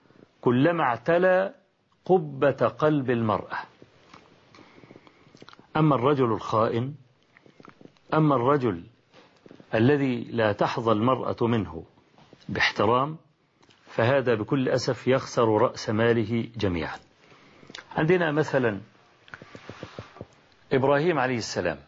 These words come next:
كما في الحديث الذي رواه البخاري في صحيحه، آه، من حديث ابن عباس رضي الله عنهما، قال: "أول ما اتخذ النساء المنطقة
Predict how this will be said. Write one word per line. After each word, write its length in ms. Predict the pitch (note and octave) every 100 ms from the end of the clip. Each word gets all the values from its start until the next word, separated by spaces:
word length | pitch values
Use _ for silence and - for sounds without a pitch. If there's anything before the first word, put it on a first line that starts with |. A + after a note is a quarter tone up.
| _ _ _ _ _ _ - - - - - -
كما 260 | C3+ C3 A#2
في 100 | -
الحديث 520 | F#2+ A2 B2 C3+ -
الذي 320 | A2 A2+ A#2+
رواه 380 | G#2+ A2 B2 A2+
البخاري 580 | G2+ F#2+ - G2+ A#2+ G2
في 140 | G#2+
صحيحه، 580 | F#2+ F#2+ - F2 - - _ _ _ _ _ _ _ - - - - - - - - - _ -
آه، 220 | B2 A#2+
من 220 | A#2+ D#3+ C3+
حديث 400 | C#3 D#3+ E3 D3
ابن 200 | B2 B2
عباس 640 | G#2+ G2+ A#2 C3+ B2 C#3+ C3+ C3+ -
رضي 380 | C3 A#2+ A2+
الله 440 | G2+ A2 A#2+ A2 A2
عنهما، 460 | G#2 G#2 E2 C#2+ - _ _ _ _ _ - - - - - - - - - _ _ -
قال: 580 | D#3+ F3+ F#3 F#3+ F#3+ - _ E3+
"أول 560 | F3 D3+ C#3 C3+ B2
ما 80 | A2+
اتخذ 560 | G#2+ - F3+ - B2+ A2
النساء 640 | G#2+ G#2 G2 D3 C#3+ -
المنطقة 920 | A2+ A2+ B2+ A2+ A#2+ A#2+ - C3+ C#3+